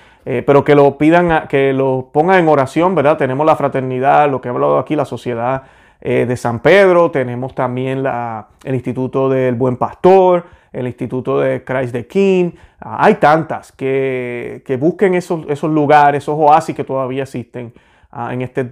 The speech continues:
en este desierto que hay ahorita. Y pues se mantengan firmes porque necesitamos sacerdotes bien, necesitamos sacerdotes que prediquen la sana doctrina,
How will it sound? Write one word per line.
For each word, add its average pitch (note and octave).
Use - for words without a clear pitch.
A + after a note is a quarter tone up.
en B2
este B2+
desierto B2+
que B2
hay A#2
ahorita. A#2
Y C3
pues B2+
se C3
mantengan C3+
firmes B2
porque B2
necesitamos C#3+
sacerdotes D3
bien, A#2+
necesitamos A#2+
sacerdotes C3+
que C#3
prediquen B2
la A#2+
sana A#2+
doctrina, F#3